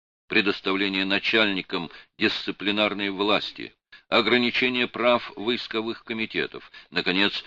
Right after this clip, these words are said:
установление смертной казни в тылу для изменников и дезертиров.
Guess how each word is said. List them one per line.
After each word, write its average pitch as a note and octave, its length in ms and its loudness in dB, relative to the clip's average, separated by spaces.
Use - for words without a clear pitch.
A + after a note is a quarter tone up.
установление D2+ 880 -2
смертной E2 640 -4
казни G#2+ 580 6
в - 160 -10
тылу G#2+ 440 4
для F#2 240 -2
изменников G2+ 760 -4
и F2 340 -12
дезертиров. - 720 -6